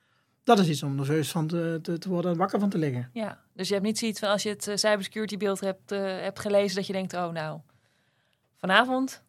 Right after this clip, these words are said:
Speaker 2: ga ik niet slapen." <laughs>
Speaker 1: Nee, nee, dat heb ik eigenlijk, eh, gelukkig
Speaker 2: Ja,
Speaker 1: nog nooit
Speaker 2: gelukkig
Speaker 1: gehad.
Speaker 2: maar.
Speaker 1: Geluk-, nee, gelukkig nog nooit gehad.
Speaker 2: Ja. Eh, want je zegt even, ik, we-, als ik maar weet wat er aan de hand is, dan kan ik me er ook op voorbereiden. Het niet
Speaker 1: Ja.
Speaker 2: weten is eigenlijk erger dan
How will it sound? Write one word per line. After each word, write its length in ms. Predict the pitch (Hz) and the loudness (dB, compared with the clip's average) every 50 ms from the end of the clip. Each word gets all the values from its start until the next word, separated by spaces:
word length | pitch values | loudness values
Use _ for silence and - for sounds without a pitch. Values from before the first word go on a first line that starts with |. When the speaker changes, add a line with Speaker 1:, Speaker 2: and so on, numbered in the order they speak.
| _ _ | _ _
Speaker 2:
ga 120 | - 165 | 0 0
ik 100 | 196 202 | 0 2
niet 120 | 240 233 - | 0 -2 2
slapen." 460 | - 170 151 151 156 - - 185 202 | 2 2 2 2 -2 -4 -4 -4 -4
<laughs> 340 | - - - - - - - - - 226 | -4 -4 -8 -10 -12 -16 -16 -4 2 4
Speaker 1:
Nee, 400 | 214 196 185 170 151 135 127 - _ _ | 4 6 6 4 4 2 -2 -4 _ _
nee, 280 | - 208 190 170 151 147 | 2 4 4 6 4 4
dat 120 | 160 165 | 4 4
heb 160 | 160 185 180 180 | 4 4 4 4
ik 80 | 180 | 4
eigenlijk, 440 | 240 185 233 190 180 196 185 262 - | 6 6 6 6 6 4 4 2 2
eh, 340 | 190 175 180 170 165 156 127 | 2 2 2 2 2 2 4
gelukkig 300 | - 233 269 262 254 233 | 4 4 4 4 4 6
Speaker 2:
Ja, 60 | 202 | 6
Speaker 1:
nog 120 | 220 220 220 | 8 8 8
nooit 140 | 226 214 214 196 | 8 10 10 10
Speaker 2:
gelukkig 260 | 220 233 175 - - | 12 10 10 8 10
Speaker 1:
gehad. 40 | - | 12
Speaker 2:
maar. 220 | 226 208 214 302 302 | 12 12 12 12 10
Speaker 1:
Geluk-, 340 | 302 294 370 - - 381 | 10 8 8 8 8 8
nee, 220 | 330 302 247 202 - | 10 10 10 10 8
gelukkig 580 | - - - - - - 240 240 262 208 214 208 | 4 -4 -10 -2 2 4 6 6 6 4 4 4
nog 160 | 208 202 185 | 6 6 6
nooit 240 | 185 190 190 185 180 | 6 6 4 2 0
gehad. 320 | - 147 123 107 - - - _ _ _ _ _ - - - _ _ _ | -2 -4 -6 -6 -8 -12 -20 _ _ _ _ _ -20 -20 -20 _ _ _
Speaker 2:
Ja. 240 | 226 202 139 - - _ _ _ _ _ _ _ _ _ _ _ _ | -2 -2 -2 -2 -4 _ _ _ _ _ _ _ _ _ _ _ _
Eh, 200 | - 233 233 226 | 4 6 6 6
want 120 | 220 233 | 6 4
je 60 | 226 233 | 2 2
zegt 160 | 240 226 - | 0 4 4
even, 360 | 226 220 214 220 220 208 - | 4 4 4 2 -2 -4 -4
ik, 100 | 226 208 | -6 -4
we-, 140 | 190 202 - | -2 2 4
als 160 | - 220 196 | 4 4 2
ik 80 | 220 214 | 2 2
maar 240 | 214 208 202 196 185 | 4 4 4 4 4
weet 280 | 175 214 214 240 262 254 | 6 8 8 8 8 6
wat 140 | 247 226 233 | 0 0 0
er 60 | 214 | 0
aan 60 | 208 | 0
de 60 | 202 202 | 2 2
hand 140 | 214 233 220 | 2 2 2
is, 100 | 220 214 | 0 -4
dan 140 | - 208 202 | -4 -4 -2
kan 140 | 196 208 196 | 0 0 0
ik 80 | 196 | 0
me 100 | 202 196 | -2 -4
er 80 | 190 185 | -4 -4
ook 80 | 180 190 | -4 -4
op 80 | 185 - | -8 -6
voorbereiden. 540 | - 196 190 180 - 165 160 160 160 151 165 | -2 -2 -2 0 0 0 -2 -2 -2 -4 -2
Het 80 | - | -2
niet 100 | 208 233 | 2 2
Speaker 1:
Ja. 100 | 233 208 | 2 4
Speaker 2:
weten 300 | 214 220 214 220 220 208 | 4 4 4 4 2 0
is 80 | 208 190 | -4 -2
eigenlijk 420 | - - 185 196 185 - 185 - | 0 2 2 2 0 -2 -8 -4
erger 440 | - 180 196 214 220 - 202 196 196 | 0 0 2 2 2 0 0 0 0
dan 340 | 185 185 180 175 180 175 | 0 0 0 0 -4 -6